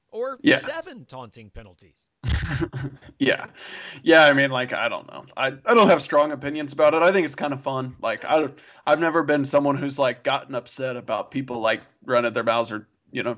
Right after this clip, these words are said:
Speaker 2: gesturing or celebrating on a football field. Like, whatever. You get, you know,
Speaker 1: Well
Speaker 2: you've got eighty thousand people watching you or whatever. Like, do your thing. I mean, I don't
Speaker 1: Like,
Speaker 2: know. Everyone
Speaker 1: I was a little upset when Missouri defensive backs were celebrating when Alabama was beating them twenty-eight to three.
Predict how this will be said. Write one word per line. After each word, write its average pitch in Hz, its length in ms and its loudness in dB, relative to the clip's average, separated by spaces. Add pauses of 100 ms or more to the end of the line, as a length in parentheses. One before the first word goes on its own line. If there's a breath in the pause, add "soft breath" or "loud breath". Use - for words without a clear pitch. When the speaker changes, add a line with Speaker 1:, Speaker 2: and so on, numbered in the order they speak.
Speaker 2:
gesturing 117 560 -2
or 107 80 -2
celebrating 117 480 4
on 107 120 0
a 107 40 -6
football 104 320 0
field. 98 380 0
Like, 82 200 0
whatever. 104 380 2
You 113 160 -6
get, 131 220 -4
you 135 100 -2
know, 104 180 -4 (360 loud breath)
Speaker 1:
Well 151 200 -2
Speaker 2:
you've 143 220 -2
got 147 400 6
eighty 147 300 0
thousand 139 460 0
people - 280 -6
watching 120 400 -2
you 113 100 -4
or 110 120 0
whatever. 110 360 2
Like, 104 200 -2
do 123 80 -4
your 131 140 -2
thing. 73 340 -6
I 87 120 -4
mean, - 120 -10 (100)
I - 60 -2
don't 98 100 0
Speaker 1:
Like, 240 200 -6
Speaker 2:
know. 76 80 -6
Everyone 147 440 6 (500)
Speaker 1:
I 262 200 -6
was 269 240 -12
a 220 40 -10
little 175 380 -8
upset 143 420 -8
when 143 200 -14
Missouri 139 320 -8
defensive 131 460 -16
backs 123 280 -12
were 127 100 -16
celebrating 117 580 -12
when 113 120 -16
Alabama 107 500 -14
was 101 140 -20
beating 104 320 -20
them 98 140 -20
twenty-eight 90 440 -20
to 90 100 -20
three. - 160 -20